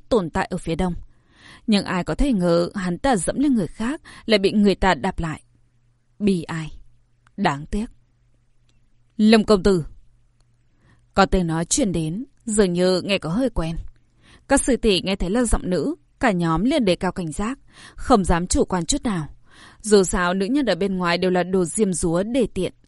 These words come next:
sư đệ xử thế không sâu, ngộ nhỡ bị người ta lừa thì làm sao? Tất nhiên phải ghi nhớ mọi nơi trong lòng. Lâm Phàm quay đầu quan sát, nhìn thấy hai người, nghĩ một chút. Thì ra là hai tiên tử,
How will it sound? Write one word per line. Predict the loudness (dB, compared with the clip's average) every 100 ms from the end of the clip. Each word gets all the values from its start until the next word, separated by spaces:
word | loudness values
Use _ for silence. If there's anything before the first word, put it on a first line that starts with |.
| _ -12
sư | -6 0 2
đệ | 2 -2
xử | -4 -4 0
thế | 0 -2
không | -4 -2
sâu, | -2 -2 -4 -6 -10 0
ngộ | 0
nhỡ | 2 0
bị | 2
người | 2 0
ta | 0
lừa | 2 2 2
thì | -2
làm | -6
sao? | -6 -8 -10 -14 -20 -20 _ _ _ _ -2
Tất | -2 0
nhiên | 2 0
phải | 0 -4
ghi | 0 0
nhớ | 2 0
mọi | 0 -2
nơi | 0 0 0 -2
trong | -6 -4
lòng. | -4 -6 -12 -20 _ _ _ _ _ _ _ _ -2
Lâm | 2 2
Phàm | 2 -2 -2
quay | -2 0
đầu | 0 0
quan | -2
sát, | -4 -4 -6 -12 _ _ _ -2
nhìn | 2 2 0
thấy | -2
hai | -2 -4 -4
người, | -2 0 -2 -4 -6
nghĩ | -6 0
một | 0 0
chút. | -4 -6 -12 -20 _ _ _ _ _ _ _ _ _ _ 2
Thì | 4 4
ra | 4 4 2
là | 0
hai | 0 2
tiên | 0 -2
tử, | -2